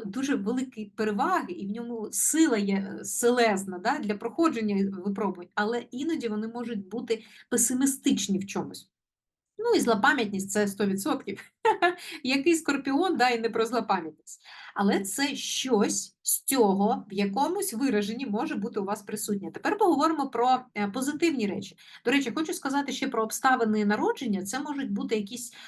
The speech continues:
е, складні ситуації, ам, при народженні. Да? Наприклад, ви народились і не дихали. І от робили щось для того, щоб ви, е, знаєте, е, м, по-, зробили цей перший вдих.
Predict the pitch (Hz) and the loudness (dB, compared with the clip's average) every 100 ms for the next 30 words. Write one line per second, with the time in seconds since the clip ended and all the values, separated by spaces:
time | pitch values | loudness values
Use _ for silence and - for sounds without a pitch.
0 | - 202 202 196 254 262 294 302 214 208 | -8 -2 0 0 -2 -2 -2 -2 -2 2
1 | 202 196 196 185 170 175 - 185 185 185 | 2 2 -2 -2 -2 -4 -6 -6 -4 -4
2 | 180 180 175 175 - 226 233 202 196 190 | -4 -8 -8 -8 -2 2 4 6 6 4
3 | 190 170 156 - 226 214 196 233 226 196 | 0 -6 -8 -2 0 2 0 -2 -4 -4
4 | 190 226 208 196 226 320 320 - 220 226 | 0 2 2 2 2 2 2 0 -4 -2
5 | 226 196 190 - 165 165 - - - - | 0 0 -2 -4 -8 -10 -14 -20 -6 2
6 | 208 196 226 220 226 277 269 233 - 254 | 4 2 0 4 6 8 6 4 0 -2
7 | 208 208 233 247 - 214 196 247 240 - | -2 -2 -2 -2 -2 0 2 0 -2 -12
8 | - - 196 196 233 220 208 202 208 202 | -18 -4 0 2 2 2 2 2 2 0
9 | 202 202 202 - 254 220 202 240 233 254 | 0 -4 -4 -8 -8 -4 0 2 4 2
10 | 226 220 226 226 - 226 220 202 202 190 | 2 2 0 -2 -2 -2 2 2 0 -2
11 | - 269 196 | -2 -2 -2